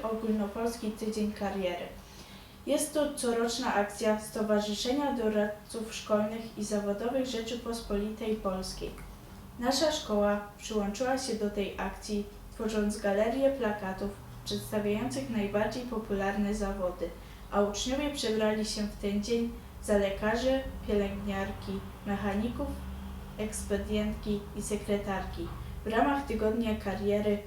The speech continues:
uczniowie mieli również możliwość poznania od podszewki pracę w Urzędzie Starostwa Powiatowego w Śremie.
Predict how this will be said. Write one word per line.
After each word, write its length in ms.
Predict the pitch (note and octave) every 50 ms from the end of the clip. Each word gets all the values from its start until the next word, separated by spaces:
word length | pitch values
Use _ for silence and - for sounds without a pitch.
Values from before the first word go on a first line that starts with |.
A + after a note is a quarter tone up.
| - - -
uczniowie 720 | G3+ G3+ - - - A3+ A#3+ A#3+ B3 C4 C4+ C4+ C4+ C4 B3
mieli 400 | A#3 A3 G#3+ G#3+ G#3+ A3 A3 G#3+
również 460 | G#3 G#3 G#3+ G#3+ G#3+ G#3+ G#3+ - -
możliwość 560 | G3+ G3 G3+ G3+ G#3+ A#3 A#3+ C#4 C4+ C4 C4
poznania 640 | - - G#3+ G#3 G#3+ G#3 G#3 A3 A3 G#3+ G#3+ G#3+ - - - - - - -
od 200 | - C4+ C4+ -
podszewki 720 | - - A#3 A3 A3 - - - A#3+ A#3 A#3 - - A3+ G#3+
pracę 420 | - - A3 A3 A3 - A#3 A#3
w 140 | A3+ - -
Urzędzie 520 | G3+ G3 - A#3 A#3 A#3+ A#3+ A#3+ B3 A#3
Starostwa 640 | A3+ - - G3+ G3+ G3 G3+ G3+ - - - G#3+ G#3+
Powiatowego 880 | G#3+ - - G#3 G#3 G#3+ G#3+ G#3 - G3+ G3 G3 G3 F#3+ G3 - F#3+ F#3+
w 80 | -
Śremie. 280 | - - - G3 F#3+